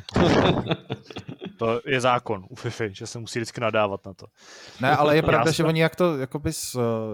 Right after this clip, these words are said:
Speaker 3: jak s-, ten systém změnili, zpomalili a udělali takový neohrabanější,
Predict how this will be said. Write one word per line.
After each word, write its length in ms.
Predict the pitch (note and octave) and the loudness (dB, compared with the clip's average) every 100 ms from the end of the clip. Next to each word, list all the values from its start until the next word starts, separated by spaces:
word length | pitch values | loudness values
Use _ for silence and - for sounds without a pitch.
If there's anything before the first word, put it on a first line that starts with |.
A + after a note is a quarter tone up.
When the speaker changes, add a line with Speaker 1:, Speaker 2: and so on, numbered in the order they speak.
| G2+ G#2 | -8 -10
Speaker 3:
jak 160 | A2+ A#2 | -12 -12
s-, 760 | - - - - - - A2 - _ _ _ | -12 -10 -12 -12 -14 -14 -16 -18 _ _ _
ten 160 | B2 | -10
systém 640 | B2 C#3+ - - C#3 C3 A2+ | -8 -6 -6 -2 0 2 0
změnili, 540 | - B2 B2 B2 C3+ | -2 -2 0 -2 -4
zpomalili 580 | - B2+ B2 A#2+ B2 B2 | -4 -4 -2 0 0 -2
a 120 | A#2 | -2
udělali 320 | A#2+ B2 A#2+ | -4 -4 -4
takový 300 | B2 B2 C#3 | -4 -6 -4
neohrabanější, 920 | B2+ A2 A#2 A2 A2+ G#2+ - G#2+ B2+ | -4 -2 -2 -2 -2 -4 -6 -10 -14